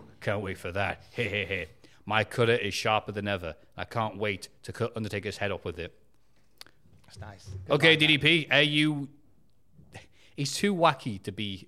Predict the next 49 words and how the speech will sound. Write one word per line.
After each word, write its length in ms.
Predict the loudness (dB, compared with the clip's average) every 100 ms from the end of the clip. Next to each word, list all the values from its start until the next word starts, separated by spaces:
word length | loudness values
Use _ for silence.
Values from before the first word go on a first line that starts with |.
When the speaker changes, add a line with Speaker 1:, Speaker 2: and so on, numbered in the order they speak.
| -12
Speaker 1:
evil. 420 | -10 -8 -10 -14 _ _ _ _ _ -20 -20 -8
Speaker 2:
Yeah, 520 | 2 4 4 4 2 0
it 140 | 2
doesn't 240 | 2 2 -2
s-, 220 | -6 -6
it, 220 | -6 -6
it, 240 | -4 -4 -2
it's 200 | -2 4
Speaker 1:
Yo, 100 | 4
Speaker 2:
a 20 |
bit 140 | 8 10
Speaker 1:
bozo. 160 | 10
Speaker 2:
jarring, 520 | 8 6 4 0 -2
isn't 180 | -8 -12
it? 140 | -18 -18
It's 140 | -20
jarring 560 | -10 -6 -4 -2 -4 -6
when 80 | -10
you've 100 | -12
got 160 | -12 -10
"Yo, 160 | -12
bozo." 520 | -8 -8 -8 -12 -8 -2
Speaker 1:
Yo, 220 | 0 0
bozo, 500 | 4 4 4 -2 -6
I'm 120 | -6
gonna 200 | -6 -8 -14 _ -6
Speaker 2:
"Yo, 80 | -4
Speaker 1:
watch 160 | -2
your 100 | -2
Speaker 2:
bozo, 40 | 0
Speaker 1:
wife." 120 | 0
Speaker 2:
I'm 100 | -2
a 60 | -4
dirty 260 | -4 -6
creep. 300 | -10 -14 -14 -18 -20 2
Speaker 1:
Bang! 640 | 8 8 8 4 2 -4 -14 -20 -20 -18 -18 -18 -18 -20 _ -10
Speaker 2:
Like, 120 | -6
Speaker 1:
"I'll 60 | 0 6
cut 160 | 6
your 100 | 6
Speaker 2:
Raven 40 | 6
Speaker 1:
head 120 | 8
Speaker 2:
would 60 | 6
have 100 | 4
Speaker 1:
off." 80 | 0
Speaker 2:
fitted 280 | -6 -10
this 220 | -14 -16 -18 -20 -18
quite 220 | -14 -14
well. 220 | -14 -18